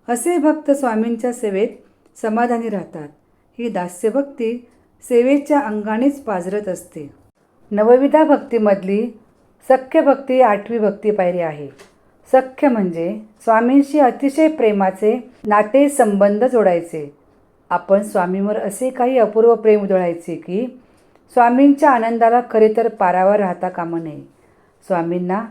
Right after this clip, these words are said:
आपल्या प्रेमाने अक्षरशः जखडून टाकायचे. कसे तर, तेवास जयाची अत्यंत प्रीती, आपण वर्तावे तेणे रीती.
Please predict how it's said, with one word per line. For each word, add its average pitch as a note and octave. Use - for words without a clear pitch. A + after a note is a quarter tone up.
आपल्या A#3+
प्रेमाने A3+
अक्षरशः C4+
जखडून A3+
टाकायचे. E3+
कसे B3
तर, G3
तेवास C4
जयाची B3
अत्यंत A#3+
प्रीती, G#3
आपण B3
वर्तावे A#3
तेणे F#3+
रीती. D3